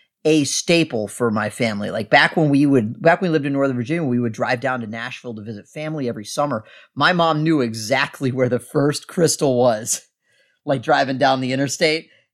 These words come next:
And, like, we always stopped there, and, like, we knew re-, exactly where it was. And, uh, and then actually just this past weekend, uh, my sister was in town, uh, for my cousin's wedding.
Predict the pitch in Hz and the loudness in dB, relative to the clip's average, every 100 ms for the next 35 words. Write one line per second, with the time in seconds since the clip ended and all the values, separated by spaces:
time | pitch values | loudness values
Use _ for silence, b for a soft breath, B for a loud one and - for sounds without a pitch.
0 | - 170 143 131 131 123 131 143 - 135 | -6 -2 0 -2 -2 -4 -4 -6 -2 -2
1 | 151 147 135 - 104 135 - 151 156 156 | -2 -4 -6 -12 -16 -18 -8 -4 -2 0
2 | 156 - 123 117 110 110 113 107 143 156 | -2 -6 -14 -16 -16 -20 -20 -10 -8 -4
3 | 156 139 113 123 120 110 117 127 131 127 | -2 -2 -6 -8 -12 -14 -14 -12 -12 -10
4 | 113 117 104 _ _ _ - 147 127 120 | -10 -10 -12 _ _ _ -10 -6 -6 -6
5 | 120 117 113 104 104 _ _ _ _ _ | -10 -10 -12 -14 -20 _ _ _ _ _
6 | _ _ - 160 156 156 156 160 180 180 | _ _ -6 -2 0 -2 -2 -2 -2 -4
7 | 147 175 180 180 - 175 170 190 196 170 | -6 -6 -6 -10 -4 -4 -4 -14 -8 -6
8 | 139 - 120 127 123 - 170 - 170 135 | -6 -6 -6 -8 -12 -14 -18 -12 -10 -8
9 | 123 113 - 135 127 135 139 139 131 127 | -8 -10 -18 -16 -16 -10 -8 -8 -10 -14
10 | 120 113 107 110 _ _ _ _ _ 139 | -14 -14 -14 _ _ _ _ _ _ -12
11 | 120 120 156 139 127 135 180 147 | -10 -6 -6 -6 -8 -6 -6 -8